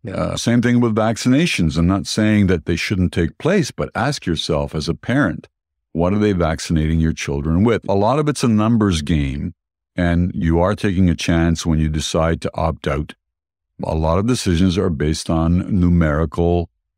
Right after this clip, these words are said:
Speaker 2: outcomes.
Speaker 1: It's a major debate these days.
Speaker 2: Mm-hmm.
Speaker 1: You know, flu shot, no flu shot, even vaccination is a
Speaker 2: Right.
Speaker 1: debate where people are saying vaccinations can cause autism to a certain degree.
Speaker 2: Mm-hmm.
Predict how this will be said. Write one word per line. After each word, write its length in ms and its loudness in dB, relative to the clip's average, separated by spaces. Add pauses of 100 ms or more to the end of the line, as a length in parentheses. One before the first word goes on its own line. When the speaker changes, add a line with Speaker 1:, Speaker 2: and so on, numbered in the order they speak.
Speaker 2:
outcomes. 640 -4 (360)
Speaker 1:
It's 200 -4
a 60 2
major 580 0 (120)
debate 600 -8
these 220 -6
days. 320 -6
Speaker 2:
Mm-hmm. 400 0
Speaker 1:
You 120 -6
know, 40 -10
flu 320 -4
shot, 320 -4
no 160 -4
flu 160 -8
shot, 240 -4
even 240 0
vaccination 800 -4 (240)
is 180 -2
a 40 2
Speaker 2:
Right. 80 0
Speaker 1:
debate 520 -4 (140)
where 160 -4
people 320 -4
are 80 -2
saying 540 -2
vaccinations 760 -4
can 180 -6
cause 400 -6
autism 680 -6 (120)
to 100 -8
a 40 -6
certain 320 -4
degree. 560 -6
Speaker 2:
Mm-hmm. 380 0